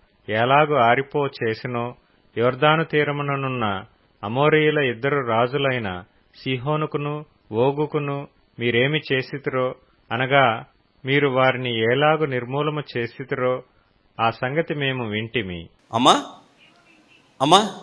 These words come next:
Speaker 2: కరెక్టేనా? మీ బైబిల్, అందరి బైబిల్ ఏముంది? మేము, మేము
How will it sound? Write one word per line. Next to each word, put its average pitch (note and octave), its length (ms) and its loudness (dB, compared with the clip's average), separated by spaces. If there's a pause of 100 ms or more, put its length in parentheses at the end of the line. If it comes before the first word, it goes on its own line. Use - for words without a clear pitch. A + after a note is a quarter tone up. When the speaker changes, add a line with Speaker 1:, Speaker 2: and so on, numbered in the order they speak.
(240)
Speaker 2:
కరెక్టేనా? F#3+ 500 4 (960)
మీ C#3+ 80 2
బైబిల్, F3 340 6
అందరి F#3 240 6
బైబిల్ F#3+ 300 4
ఏముంది? G3+ 500 2 (140)
మేము, G#3+ 480 6 (840)
మేము A#3 600 8